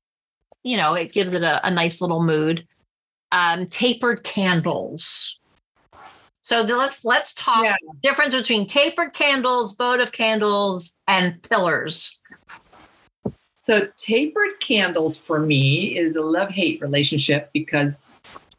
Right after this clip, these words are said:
Speaker 2: they tend to tip.
Speaker 1: <laughs> You know what you do? You put, you get that putty and you
Speaker 2: Uh-huh.
Speaker 1: put it at the bottom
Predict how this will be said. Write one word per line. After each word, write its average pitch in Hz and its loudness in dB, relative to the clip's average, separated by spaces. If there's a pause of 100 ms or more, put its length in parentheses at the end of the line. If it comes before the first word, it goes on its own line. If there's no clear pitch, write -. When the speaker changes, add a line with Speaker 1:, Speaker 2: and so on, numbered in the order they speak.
(160)
Speaker 2:
they 151 0 (100)
tend 147 0
to - -2 (160)
tip. - 0 (460)
Speaker 1:
<laughs> 220 -2 (520)
You 254 0
know 269 2
what 269 0
you 262 0
do? 254 0
You 247 0
put, 226 -2
you 214 -2
get 220 -2
that 202 2 (180)
putty 220 -2 (680)
and 208 0
you 202 2
Speaker 2:
Uh-huh. - 2
Speaker 1:
put 220 0
it 208 0
at 202 0
the 190 -2
bottom 170 -2